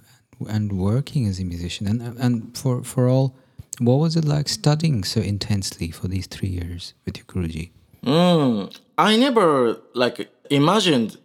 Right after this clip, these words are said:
Speaker 2: like, how I will be, like, I'll be the professional musician or I'll be the company worker or something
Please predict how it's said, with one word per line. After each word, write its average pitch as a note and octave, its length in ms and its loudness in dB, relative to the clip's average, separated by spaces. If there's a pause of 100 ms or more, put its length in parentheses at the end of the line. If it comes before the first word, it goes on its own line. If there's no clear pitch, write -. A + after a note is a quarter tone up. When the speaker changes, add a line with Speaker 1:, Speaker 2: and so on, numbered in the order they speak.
(540)
Speaker 2:
like, B2+ 160 -2
how C3+ 600 2
I B2+ 160 2
will C#3+ 300 4
be, G#2 200 0
like, A#2 220 2
I'll A2+ 260 4
be A2+ 160 2
the G#2+ 80 -2
professional A#2+ 480 0
musician A#2+ 380 2
or G#2+ 240 4
I'll A2+ 240 2
be A2 80 0
the G#2+ 100 -2
company B2 380 2
worker A#2 320 2
or A2+ 180 4
something G#2 360 -10